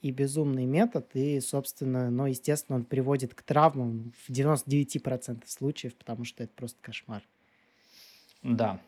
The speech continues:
Speaker 2: А, и как раз переходя к теме, а, довольно важной теме, это смертности от абортов, м, мы можем опираться на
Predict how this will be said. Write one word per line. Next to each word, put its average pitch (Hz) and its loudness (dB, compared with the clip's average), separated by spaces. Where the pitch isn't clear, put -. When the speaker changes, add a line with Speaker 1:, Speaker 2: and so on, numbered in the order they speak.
Speaker 2:
А, 113 2
и 175 2
как 151 2
раз 139 2
переходя 120 0
к 127 -6
теме, 120 0
а, 104 -8
довольно 113 2
важной 107 6
теме, 156 0
это 113 -8
смертности - -4
от 107 -2
абортов, 151 2
м, 113 -2
мы 147 -2
можем 131 0
опираться 135 2
на 113 0